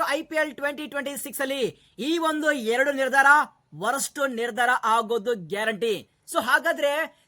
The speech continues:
ಸಿ ಎಸ್ ಕೆ ಟೀಮ್ ಇಂದ ಏನೆಲ್ಲ ಇನ್ಸೈಡ್ ಅಪ್ಡೇಟ್ ಇದೆ ಅಂತ ಹೇಳಿ ಇದ್ರ ಬಗ್ಗೆ pin to pin ಡಿಸ್ಕಸ್ ಮಾಡೋಣ. ಅದಕ್ಕಿಂತ ಮುಂಚೆ ಪ್ರತಿಯೊಬ್ಬ ಐ ಪಿ ಎಲ್ ಫ್ಯಾನ್ಸ್ ವಿಡಿಯೋನ just ಒಂದೇ ಒಂದು ಲೈಕ್ ಮಾಡಿ, ಮತ್ತು ಇನ್ನೂ ಯಾರು ಚಾನಲ್ಗೆ ಸಬ್ಸ್ಕ್ರೈಬ್ ಆಗಿಲ್ಲ ಈಗಲೇ ಸಬ್ಸ್ಕ್ರೈಬ್ ಮಾಡಿ.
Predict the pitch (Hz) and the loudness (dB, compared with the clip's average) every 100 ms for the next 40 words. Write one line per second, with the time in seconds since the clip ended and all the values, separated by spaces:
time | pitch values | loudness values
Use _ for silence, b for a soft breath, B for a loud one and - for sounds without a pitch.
0 | - - 302 320 311 - 311 302 294 294 | -14 -10 -6 -6 -6 -8 -10 -8 -8 2
1 | 302 277 - b b 170 302 339 330 339 | 6 6 4 b b -8 -6 -2 0 0
2 | - 277 - 302 294 302 214 247 208 277 | -2 -12 -8 -6 -4 -4 -4 -6 -6 -8
3 | 262 269 269 294 247 247 254 294 294 277 | -6 -4 -4 -4 -8 -8 -6 -6 -8 -10
4 | 311 285 311 302 302 277 262 - 269 262 | -12 -10 -6 -6 -8 -8 -8 -6 -4 -4
5 | 262 294 311 285 B - 214 277 269 269 | -2 0 2 0 B -12 -10 -6 -6 -6
6 | 277 262 269 254 277 277 269 220 277 220 | -6 -6 -8 -6 -2 0 0 -2 -6 -4
7 | 262 262 269 202 190 262 247 b b - | -6 -4 -6 -6 -4 0 0 b b -8
8 | 262 254 339 302 302 311 302 269 294 277 | -6 -6 -6 -4 -2 -2 -2 -4 -6 -4
9 | 294 330 311 302 311 254 - b - 233 | -6 -4 -6 0 2 2 -2 b -12 -8
10 | 311 302 302 - 269 285 285 - 247 - | -4 0 0 -2 -6 -6 -4 -4 -8 -8
11 | 254 262 247 254 269 277 277 269 - - | -6 -2 2 2 2 4 4 4 -6 -14
12 | 214 254 262 - 233 214 277 302 240 254 | -12 -6 -6 -6 -8 -6 -6 -6 -2 -2
13 | 269 | -2